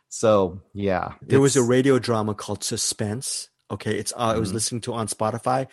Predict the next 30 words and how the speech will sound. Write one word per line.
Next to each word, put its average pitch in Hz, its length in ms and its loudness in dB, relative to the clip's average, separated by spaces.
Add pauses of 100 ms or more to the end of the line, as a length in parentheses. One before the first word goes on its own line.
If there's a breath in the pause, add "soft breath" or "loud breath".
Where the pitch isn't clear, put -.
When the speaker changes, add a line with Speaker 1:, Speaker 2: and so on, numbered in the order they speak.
(380 soft breath)
Speaker 2:
And 120 280 -4
sometimes 156 360 2
when 143 140 2
you 135 80 -8
can 123 160 2
listen 123 240 2
to 110 80 -2
podcasts 113 560 -2
where 110 80 0
they 107 80 0
do 113 180 -4
old-timey 117 560 -2
radio, 107 320 0
radio 113 280 0
dramas 113 440 -8 (280 soft breath)
from 113 140 -2
the 107 80 0
thirties, 110 340 4
forties, 110 340 0
and 98 100 -6
fifties, 123 440 -4 (340 loud breath)
and 120 160 0
they 120 80 8
had 117 180 4
a 113 60 2
doubleheader 117 760 2
from 104 160 -4
Suspense - 800 -4 (240 soft breath)
drama 113 320 0
with 110 180 -2